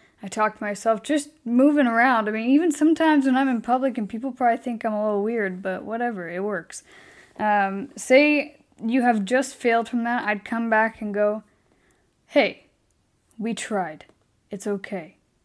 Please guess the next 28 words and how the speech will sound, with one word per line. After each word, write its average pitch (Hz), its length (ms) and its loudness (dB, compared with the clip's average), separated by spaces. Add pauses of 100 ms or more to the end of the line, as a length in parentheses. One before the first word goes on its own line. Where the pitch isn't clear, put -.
(580)
We 202 140 -6
tried 247 720 0 (160)
and 208 520 -4
it 202 160 -10
didn't 254 280 0
go 226 300 -2
how 202 200 -10
we 196 100 -4
wanted 185 380 -8
it 185 140 -12
to - 100 -18
go." 185 300 -8 (1400)
Seldom 311 600 4
do 269 140 4
things 247 400 0
go 233 360 -2
how 196 220 -8
we 190 120 -4
want 190 240 -6
it 175 140 -12
to - 80 -12
go. 180 380 -10 (560)
And 208 180 -6
I 202 80 -4
think 247 400 -2
that's 214 400 0 (160)
part 208 340 0
of 202 360 -4